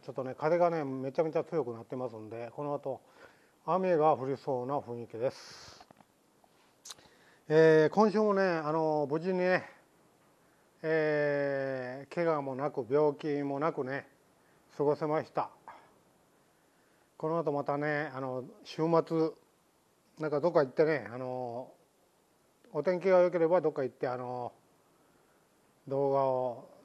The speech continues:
撮ってね、アップしようと思います、またね。えー、皆さんもね、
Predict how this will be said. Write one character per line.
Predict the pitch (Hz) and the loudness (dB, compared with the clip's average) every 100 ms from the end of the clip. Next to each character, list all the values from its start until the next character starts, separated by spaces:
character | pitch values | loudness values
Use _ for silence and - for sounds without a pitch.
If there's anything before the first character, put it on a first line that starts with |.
| - | -10
撮 | 139 | -10
っ | |
て | - 120 | -8 -12
ね、 | 117 117 - - 196 | -12 -14 -16 -20 -6
ア | |
ッ | 147 | -6
プ | - | -6
し | 120 | -6
よ | 139 | -6
う | 113 | -6
と | 104 | -10
思 | 107 | -12
い | 107 | -8
ま | 127 | -8
す、 | - | -8
ま | 101 | -18
た | - | -12
ね。 | 110 135 - _ _ _ _ _ _ _ _ _ _ _ - - _ _ _ _ _ 143 | -10 -10 -12 _ _ _ _ _ _ _ _ _ _ _ -20 -20 _ _ _ _ _ -2
え | 147 143 139 139 135 131 - | 0 2 2 4 4 2 0
ー、 | - - 147 | -8 -12 0
皆 | 165 | 2
さ | 160 | 2
ん | 139 | -2
も | 120 | -2
ね、 | 143 - | -4 -4